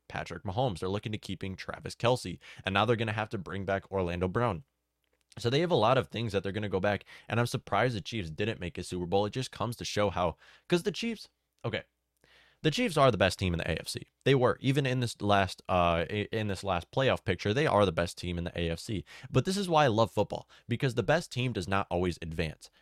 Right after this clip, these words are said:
Any given Sunday, any given weekend, anything can happen. And this is why I love football. That's why I, it's better than basketball, because basketball,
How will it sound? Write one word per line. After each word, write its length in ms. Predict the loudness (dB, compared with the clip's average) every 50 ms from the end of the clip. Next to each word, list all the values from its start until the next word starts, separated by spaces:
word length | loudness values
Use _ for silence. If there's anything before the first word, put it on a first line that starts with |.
| _ -2 0
Any 240 | 0 2 2 0
given 360 | 0 2 2 2 2 2 -2 -4
Sunday, 400 | -2 -2 -2 0 0 -2 -2 -2 -2
any 180 | -2 -2 -2
given 380 | -2 -2 -2 -2 -2 -4 -4 -4
weekend, 440 | -4 -4 -4 -6 -8 -8 -8 -10 -14 _ _ _ _ -2
anything 600 | 0 2 2 2 0 -2 -4 -6 -6 -6 -6 -6
can 140 | -8 -8
happen. 500 | -6 -2 -2 0 0 0 -4 -8 -14 -12 -8
And 80 | -6 -6
this 140 | -6 -6 -6
is 100 | -8 -6
why 180 | -4 -4 -2
I 20 | -2
love 280 | 0 0 0 0 0
football. 380 | -2 -8 -10 -8 -8 -8 -8 -8
That's 280 | -8 -8 -8 -8 -12 -14
why 260 | -8 -6 -4 -2 -2
I, 100 | -2 -2 -4 _ _
it's 220 | -20 -20 -20 -16 -12
better 280 | -6 -2 0 2 2 2
than 120 | 0 4
basketball, 540 | 4 4 4 4 2 -6 -8 -8 -8 -10 _ -16 -20 -10 -4
because 200 | -2 0 0 0
basketball, 580 | 0 0 0 0 -2 -4 -4 -2 -2 -2 -2